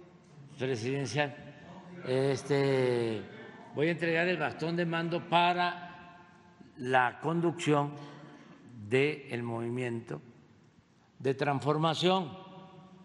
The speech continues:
Y yo me quedo, eh, pues, un año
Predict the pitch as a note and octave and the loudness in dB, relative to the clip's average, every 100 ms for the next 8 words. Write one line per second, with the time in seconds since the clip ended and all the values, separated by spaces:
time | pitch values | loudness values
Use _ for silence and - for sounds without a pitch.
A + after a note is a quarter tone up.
0 | - - _ _ _ A2+ A#2+ C3 C#3+ D3+ | -20 -20 _ _ _ -6 -2 0 0 2
1 | E3 D3+ D#3+ - - - - - - - | 4 4 0 -2 -12 -18 -20 -20 -20 -20
2 | - - - - - - A#2+ A#2 A2 G#2+ | -20 -20 -20 -20 -18 -6 -2 0 0 -2
3 | F2+ F2+ - - - - _ _ - - | -6 -12 -20 -20 -20 -20 _ _ -20 -20
4 | - - - - - - - G2 - C#3 | -20 -20 -20 -20 -20 -20 -20 -14 -8 -4
5 | C#3+ D3 C#3+ C#3 C#3+ | -2 -2 -2 -4 -6